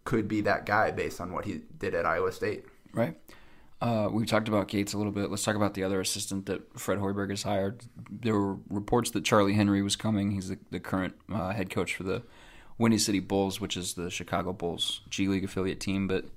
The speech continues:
Speaker 2: he accepted a position with Alabama, right?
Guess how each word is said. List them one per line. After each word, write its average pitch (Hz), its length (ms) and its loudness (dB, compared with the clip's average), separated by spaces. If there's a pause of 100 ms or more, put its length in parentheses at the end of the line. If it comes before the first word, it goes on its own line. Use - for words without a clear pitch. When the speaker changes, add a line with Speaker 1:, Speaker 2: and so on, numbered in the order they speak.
(440)
Speaker 2:
he 123 120 6
accepted 110 360 4
a - 20 -2
position 95 460 0
with 90 360 -2
Alabama, 107 640 4 (600)
right? 135 300 2